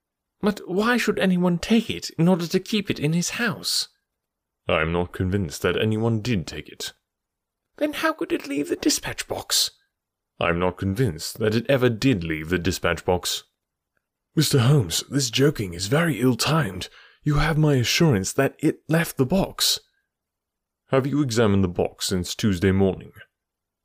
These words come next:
"No, it was not necessary." "You may conceivably have overlooked it."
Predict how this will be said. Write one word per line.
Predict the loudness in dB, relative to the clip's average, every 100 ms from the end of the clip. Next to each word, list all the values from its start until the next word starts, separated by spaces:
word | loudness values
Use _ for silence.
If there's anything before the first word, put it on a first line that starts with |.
| _ _ _
"No, | 4 4 4 -2 -10 -16 _ 0
it | 2
was | 4 4
not | 6 6
necessary." | 2 2 0 -2 -4 -8 -16 _ _ _ _ _ _ _ _
"You | 2
may | 4 4
conceivably | 2 0 0 0 0 -2 -8 -6
have | -2 2
overlooked | 4 4 0 -2 -6
it." | -8 -12